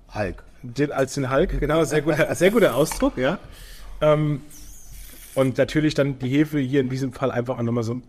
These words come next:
Speaker 2: genau, ein bisschen mehr Textur reinbringt und das Ganze ein bisschen,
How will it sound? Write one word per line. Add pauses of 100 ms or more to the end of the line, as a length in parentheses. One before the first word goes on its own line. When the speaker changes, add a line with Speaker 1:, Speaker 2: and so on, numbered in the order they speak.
Speaker 2:
genau,
ein
bisschen
mehr
Textur
reinbringt
und
das
Ganze
ein
bisschen,